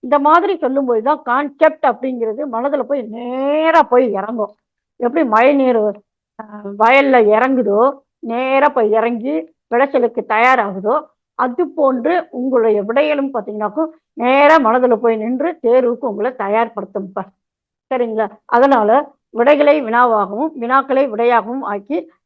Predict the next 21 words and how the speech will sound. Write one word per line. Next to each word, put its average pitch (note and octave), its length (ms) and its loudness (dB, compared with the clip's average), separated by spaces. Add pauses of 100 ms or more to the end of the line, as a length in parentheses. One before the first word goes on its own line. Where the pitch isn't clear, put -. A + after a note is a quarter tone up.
மாற்றி C4+ 380 2
அமைத்து A3+ 400 0
படித்து A#3+ 360 -6
பாருங்கள். G3+ 540 -2
என்னுடைய C4 400 2
வகுப்பு E4 280 2
மாணவர்களுக்கு C4 560 0
நான் A#3+ 140 -2
இப்படித்தான் A3 360 -8
சொல்வேன். G3+ 400 -10 (500)
அவங்க A3 480 4
ஒரு D4 220 8
இது, B3 220 4
ஒரே C4+ 320 6
ஒரு D#4+ 260 2
சின்ன D#4+ 380 -2
வினா C4 280 -2
கூட B3+ 200 0
அடையாளமோ A#3+ 800 -2
அல்லது A3+ 340 -6
மனப்பாடமோ B3 540 -2